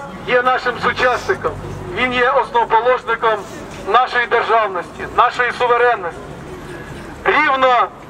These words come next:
десь дев'ять років тому, саме з роковин шанування Тараса Шевченка, почався весняний наступ, і демократія перемогла. Ми це всі добре пам'ятаємо.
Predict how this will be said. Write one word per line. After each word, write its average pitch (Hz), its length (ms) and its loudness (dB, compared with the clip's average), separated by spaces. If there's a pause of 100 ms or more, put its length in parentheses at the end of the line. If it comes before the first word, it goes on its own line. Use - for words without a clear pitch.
(480)
десь 269 220 4
дев'ять 254 360 2
років 262 380 2
тому, 254 380 2 (760)
саме 277 420 4 (140)
з 240 40 0
роковин 254 760 2 (340)
шанування 240 560 4
Тараса 233 420 2
Шевченка, 208 680 2 (500)
почався 247 540 4
весняний 247 580 2
наступ, 233 560 2 (300)
і 247 80 2
демократія 233 720 4
перемогла. 220 680 4 (600)
Ми 302 160 4
це - 180 2
всі 247 220 0
добре 240 380 4
пам'ятаємо. 220 680 2